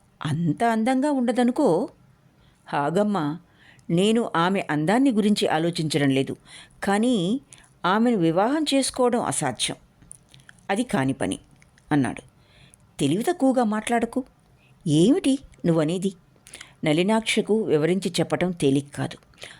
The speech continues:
ఒక రకంగా చెప్పాలంటే ఆమె తనకు శిష్యురాలు,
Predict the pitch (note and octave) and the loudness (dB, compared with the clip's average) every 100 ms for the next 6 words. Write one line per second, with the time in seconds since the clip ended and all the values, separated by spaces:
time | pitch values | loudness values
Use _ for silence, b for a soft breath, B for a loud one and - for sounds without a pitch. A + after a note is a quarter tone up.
0 | B D3+ D#3+ F3 B2+ D#3+ A#3 A#3+ - A#3 | B -2 -2 0 0 0 0 -4 -2 0
1 | A#3 A3 C#4+ - B B B - F3 A3 | 0 0 -2 -4 B B B -4 -2 0
2 | A#3 G3+ A3 C4+ C#3+ - D3 C#3+ D#2+ | 0 0 0 -2 -2 -2 0 -2 -2